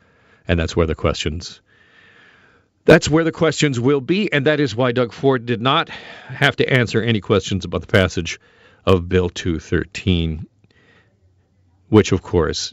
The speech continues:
as I said, rewards Charles McVety, the president of Canada Christian College.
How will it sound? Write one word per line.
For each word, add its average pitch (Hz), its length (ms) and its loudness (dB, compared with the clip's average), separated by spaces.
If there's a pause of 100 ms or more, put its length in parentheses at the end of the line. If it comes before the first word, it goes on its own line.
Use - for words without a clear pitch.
as 87 220 -4
I 80 140 -6
said, 117 500 0 (500)
rewards 98 640 2 (100)
Charles 85 640 0 (140)
McVety, 95 560 2 (1040)
the - 60 -14
president 85 560 -2
of - 140 -20
Canada 78 320 -2 (260)
Christian - 400 -8 (260)
College. - 480 -16